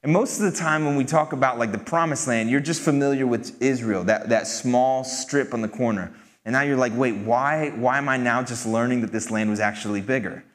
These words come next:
What you're gonna see is that from the beginning, the promise was actually greater, that there was this promised land that they were going to receive, that they were supposed to dwell in. Remember, this is two million plus people.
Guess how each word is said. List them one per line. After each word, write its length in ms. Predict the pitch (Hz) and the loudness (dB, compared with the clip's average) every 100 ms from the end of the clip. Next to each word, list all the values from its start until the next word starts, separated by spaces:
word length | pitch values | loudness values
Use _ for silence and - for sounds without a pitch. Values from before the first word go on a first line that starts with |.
| _ _ _ _ _ _ - | _ _ _ _ _ _ -4
What 220 | 147 147 | 0 2
you're 80 | 160 | 2
gonna 160 | 156 143 | 2 0
see 360 | - 220 233 | 0 0 2
is 160 | 180 117 | 2 2
that 200 | 135 127 | -2 0
from 240 | 160 190 | 0 2
the 60 | 190 | 2
beginning, 560 | 160 147 160 202 170 | 0 0 2 2 0
the 100 | 135 | 0
promise 680 | - - 165 196 208 160 139 | -2 0 0 2 0 -2 -2
was 120 | 131 | 0
actually 440 | 139 131 - 127 131 | 2 0 -2 0 0
greater, 460 | 117 147 147 113 | 2 2 2 0
that 160 | 110 113 | 0 2
there 160 | 165 | 2
was 180 | 214 185 | 2 0
this 160 | 147 156 | 0 -2
promised 680 | - - 160 185 180 - 127 | -4 0 2 2 0 -2 0
land 320 | 135 147 143 | 0 0 0
that 140 | 120 | 0
they 100 | 135 | 2
were 140 | 147 160 | 2 0
going 340 | 143 147 147 | 0 0 0
to 120 | 143 | -2
receive, 840 | 127 120 - 139 127 117 - - - | -2 -2 0 2 2 -2 -8 -14 -4
that 140 | 131 | 0
they 140 | 127 165 | 4 2
were 80 | 165 | 2
supposed 340 | - 156 143 | 0 0 2
to 100 | 131 | -2
dwell 280 | 113 135 127 | 2 0 2
in. 160 | 120 | -2
Remember, 260 | 139 185 190 | 2 2 2
this 240 | 170 226 | 0 -2
is 240 | 170 - - | -4 -6 -6
two 300 | - 220 226 | -2 2 2
million 500 | 180 175 190 185 170 | 2 2 2 0 -2
plus 460 | 175 160 151 - | -4 -2 -2 -6
people. 600 | - 165 165 131 92 - | -8 -4 -4 -4 -10 -10